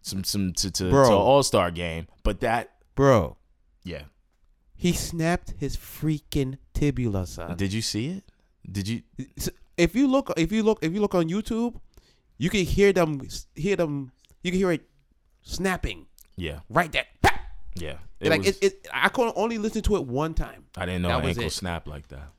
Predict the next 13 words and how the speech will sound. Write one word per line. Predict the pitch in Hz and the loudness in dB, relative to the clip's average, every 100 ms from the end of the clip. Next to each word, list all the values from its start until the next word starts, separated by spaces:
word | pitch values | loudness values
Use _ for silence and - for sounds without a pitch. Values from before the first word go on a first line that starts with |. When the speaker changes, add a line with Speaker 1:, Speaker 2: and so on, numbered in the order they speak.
| - | -18
Speaker 1:
but | 85 73 - _ _ _ _ - | -14 -14 -16 _ _ _ _ -8
can | 87 | -4
you, | 85 | -2
Speaker 2:
Tib-, | 82 - - | 2 2 4
Speaker 1:
what's | 110 | 2
the | - | 2
Speaker 2:
tibula. | - 123 | 4 4
Speaker 1:
sound | 131 | 4
again? | 135 156 | -2 -2
Speaker 2:
It | 147 | 0
was | 160 | 2
a, | 147 - _ - | 0 -6 _ -12
huh? | 147 | -8